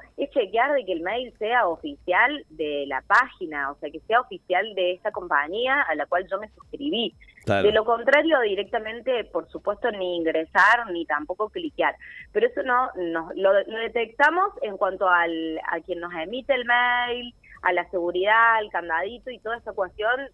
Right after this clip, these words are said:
Speaker 1: que es, es la que veíamos en un principio. El candado verde es un sitio seguro, entonces eso ya me da la pauta que puedo avanzar,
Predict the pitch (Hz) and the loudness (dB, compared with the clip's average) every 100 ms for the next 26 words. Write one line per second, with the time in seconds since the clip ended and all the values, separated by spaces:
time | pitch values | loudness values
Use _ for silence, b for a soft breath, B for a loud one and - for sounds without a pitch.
0 | _ 180 190 - 175 190 190 170 170 196 | _ -8 -6 -4 -4 -4 -2 0 0 -2
1 | 190 165 170 180 165 - 165 - 143 - | -4 -10 -12 -8 -8 -6 -8 -4 -4 -4
2 | B B B 190 196 226 285 294 262 277 | B B B 2 4 6 6 6 4 4
3 | 294 262 240 233 214 214 214 208 190 175 | 2 0 -2 -8 -12 -8 -8 -4 -2 -2
4 | 202 254 277 233 180 190 - 208 190 233 | 0 2 2 2 -2 -10 -10 -8 -6 -6
5 | 196 196 214 208 180 196 - 185 185 196 | 2 4 4 2 2 2 2 0 0 -4
6 | 180 - 170 160 151 143 147 139 135 | -4 2 4 4 2 -2 -4 -6 -6